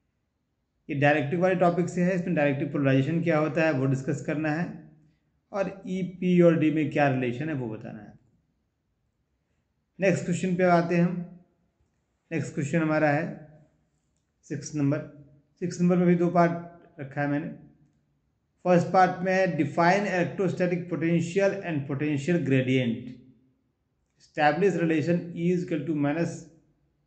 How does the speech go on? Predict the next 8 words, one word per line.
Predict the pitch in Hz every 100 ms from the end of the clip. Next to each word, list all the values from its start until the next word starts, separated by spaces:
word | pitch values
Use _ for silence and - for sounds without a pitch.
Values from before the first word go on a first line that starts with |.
| 131 123
grad | 135 135
of | 139 131 - - 123
V, | 117 151 175 - - _ _ _ 135
a | 117
grad | 120 120
of | 123 131
potential, | 120 120 120 - - - - _ _ _
and | -